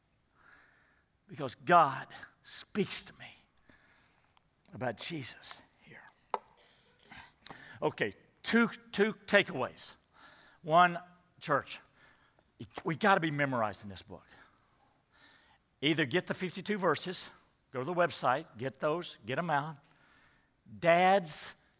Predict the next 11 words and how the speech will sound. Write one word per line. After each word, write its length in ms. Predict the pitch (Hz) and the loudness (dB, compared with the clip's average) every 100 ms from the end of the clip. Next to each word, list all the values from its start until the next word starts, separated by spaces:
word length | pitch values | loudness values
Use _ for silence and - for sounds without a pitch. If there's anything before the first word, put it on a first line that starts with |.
| _ | _
take 460 | - 233 233 226 - - | -2 4 4 2 -8 -12
lead 800 | 127 123 139 147 123 110 87 - - - _ _ _ _ _ _ _ _ _ _ _ _ _ | -8 -6 -6 -6 -8 -12 -14 -18 -20 -20 _ _ _ _ _ _ _ _ _ _ _ _ _
in 200 | 135 127 | -4 -4
this. 560 | 113 - - - - - - _ _ _ _ _ _ | -6 -8 -12 -12 -14 -16 -20 _ _ _ _ _ _
You 160 | 226 240 | -6 -4
do 200 | 277 120 | -4 -6
it. 80 | 98 | -6
Don't 180 | 233 | -2
wait 140 | 208 156 | 0 -2
for 100 | 113 | -6
mom. 320 | 95 92 | -8 -10